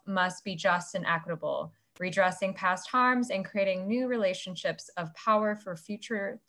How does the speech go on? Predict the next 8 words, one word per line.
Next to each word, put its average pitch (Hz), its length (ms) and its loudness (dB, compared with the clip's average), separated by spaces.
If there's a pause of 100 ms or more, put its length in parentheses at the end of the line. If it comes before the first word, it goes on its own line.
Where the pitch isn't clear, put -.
(240)
sorry, 165 300 -4
through, 175 320 -8
through 247 160 -2
the 208 100 -4
future 196 640 -2
through 165 480 -4
reparations." - 920 -8 (600)
So 247 720 6